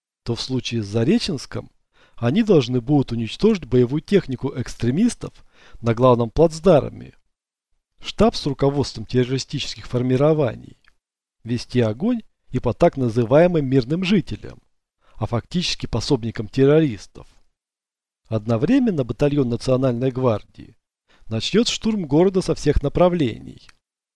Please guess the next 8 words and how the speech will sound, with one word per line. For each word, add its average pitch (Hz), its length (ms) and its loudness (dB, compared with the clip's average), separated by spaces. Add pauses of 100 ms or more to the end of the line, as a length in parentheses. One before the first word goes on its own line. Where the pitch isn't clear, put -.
(200)
Да, 113 300 4
гвардейцы 110 460 -4
подготовлены 123 600 -2
хуже 208 300 -2
десантников, 113 800 -4 (520)
военнослужащих 127 840 0
боевых 120 420 2
частей, - 720 -6